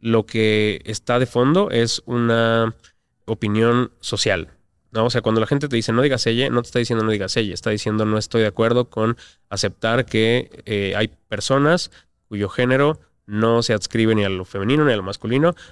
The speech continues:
porque yo creo que género y sexo son lo mismo, y por lo tanto, si naciste con tal o cual genitalia, por lo tanto, tienes la obligación", ¿no? De, de nuevo, el pensamiento normativo, tienes la obligación de comportarte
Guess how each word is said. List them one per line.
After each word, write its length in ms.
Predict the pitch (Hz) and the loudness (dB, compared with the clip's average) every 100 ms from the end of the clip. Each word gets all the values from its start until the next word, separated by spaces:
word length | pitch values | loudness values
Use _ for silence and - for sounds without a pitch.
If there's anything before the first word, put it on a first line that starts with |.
| _ | _
porque 240 | 107 101 98 | -8 -6 0
yo 160 | 113 | 0
creo 160 | 110 117 | 0 -4
que 80 | 113 | -4
género 260 | 107 104 | -4 -4
y 40 | 107 | -4
sexo 280 | 101 - | -8 -8
son 160 | 110 101 | -6 -4
lo 60 | 107 | 2
mismo, 460 | 156 170 143 196 | 4 4 2 0
y 180 | - 113 | 0 -2
por 160 | 104 98 | 0 -2
lo 100 | 92 | -2
tanto, 360 | 104 104 117 | 0 0 0
si 380 | 131 - 107 113 - - _ | -2 0 0 0 -2 -20 _
naciste 400 | 104 98 113 - | -6 -2 -2 -2
con 180 | 110 101 | -6 -4
tal 180 | 117 117 | 0 0
o 60 | 113 | 2
cual 520 | 117 113 110 107 - | 0 0 0 -2 -6
genitalia, 520 | - 113 117 160 165 165 | -6 -4 -2 0 0 -2
por 180 | 110 | -4
lo 80 | 95 | -6
tanto, 340 | 92 151 180 135 | -2 0 0 -2
tienes 380 | - 117 113 | -4 -4 -4
la 200 | 110 98 - - _ _ _ _ _ | -4 -6 -8 -16 _ _ _ _ _
obligación", 720 | 143 165 180 156 139 123 147 | -2 2 2 2 2 2 2
¿no? 240 | 135 117 123 | 2 0 0
De, 140 | 107 | -4
de 160 | 107 110 | -4 0
nuevo, 180 | 120 | 2
el 80 | 107 | 0
pensamiento 420 | 104 101 107 107 | -4 -6 -6 -2
normativo, 460 | 113 104 98 127 147 | -2 -2 -2 0 0
tienes 220 | 113 113 | 0 -2
la 80 | 110 | -2
obligación 480 | 101 95 98 156 165 | -4 -6 -4 0 2
de 80 | 143 | 0
comportarte 720 | 110 101 104 143 151 185 | -4 -10 -4 -2 0 -2